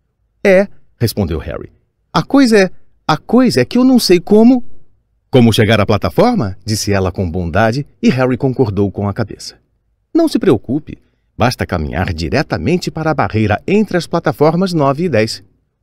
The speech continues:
Não pare e não tenha medo de bater nela, isto é muito importante. Melhor fazer isso meio correndo se estiver nervoso.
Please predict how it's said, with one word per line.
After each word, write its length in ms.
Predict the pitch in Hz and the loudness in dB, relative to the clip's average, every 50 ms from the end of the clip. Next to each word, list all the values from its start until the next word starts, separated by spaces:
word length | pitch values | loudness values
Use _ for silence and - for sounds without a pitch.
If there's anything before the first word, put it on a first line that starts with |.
| _ _ _ - | _ _ _ 0
Não 220 | - 190 202 190 | 2 4 4 4
pare 400 | - - 113 113 101 98 80 - - | 2 0 0 0 0 0 -4 -4 -2
e 60 | - 180 | 2 4
não 180 | 202 240 247 | 4 4 4
tenha 240 | 226 - 226 214 170 | 2 2 0 -2 0
medo 260 | - 87 143 180 147 | -2 0 0 0 0
de 100 | 110 98 | -2 -6
bater 340 | 82 78 69 - - 87 85 | -6 -6 -6 -4 -4 -6 -4
nela, 320 | 82 80 69 60 60 - _ - | -4 -8 -8 -8 -12 -16 _ -6
isto 220 | - 131 - - 90 | -6 -4 -2 -2 -4
é 40 | |
muito 380 | 73 78 85 196 240 220 - - | -4 0 2 2 2 2 2 -4
importante. 580 | - - - - - - 160 110 76 - - - _ _ _ _ _ - | -10 -8 -10 -8 -4 -2 -2 -2 -2 -6 -12 -20 _ _ _ _ _ -8
Melhor 300 | - 82 78 92 123 127 | -6 -4 0 0 0 0
fazer 340 | - - 90 82 87 98 87 | 0 -2 -4 -2 -2 -2 -2
isso 280 | 123 175 180 - - 147 | -2 -2 -4 -2 -2 0
meio 280 | 113 117 147 170 175 156 | 0 2 2 2 2 2
correndo 400 | - 170 120 110 151 170 139 110 | 4 2 2 4 2 0 0 -2
se 100 | - - | -6 -8
estiver 280 | 82 - 80 82 82 98 | -10 -8 -8 -6 -4 -2
nervoso. 440 | 151 165 113 95 92 - - - | 0 -2 0 -2 -6 -6 -6 -12